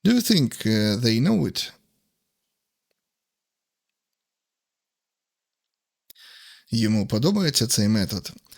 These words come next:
Does he like this method? Він з Канади. He's from Canada.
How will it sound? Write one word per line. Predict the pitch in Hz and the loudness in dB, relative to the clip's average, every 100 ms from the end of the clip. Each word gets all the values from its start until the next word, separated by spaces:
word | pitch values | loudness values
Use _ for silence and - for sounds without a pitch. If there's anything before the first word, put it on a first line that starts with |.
| - | -6
Does | 123 110 98 | -2 0 0
he | 120 | 0
like | 175 190 | 0 2
this | 131 117 | 0 0
method? | 101 87 - 95 - - _ _ _ _ _ _ _ _ _ _ _ _ _ _ _ _ _ _ _ _ _ _ _ _ _ _ _ _ _ _ _ _ _ _ _ _ - | -2 -2 -4 -6 -10 -16 _ _ _ _ _ _ _ _ _ _ _ _ _ _ _ _ _ _ _ _ _ _ _ _ _ _ _ _ _ _ _ _ _ _ _ _ -6
Він | 117 110 104 | -2 0 0
з | |
Канади. | - 175 196 123 | 0 0 2 0
He's | 80 - - 110 - | -4 -8 -4 -4 -2
from | 110 110 - | -2 -2 0
Canada. | 131 113 85 | 0 0 -2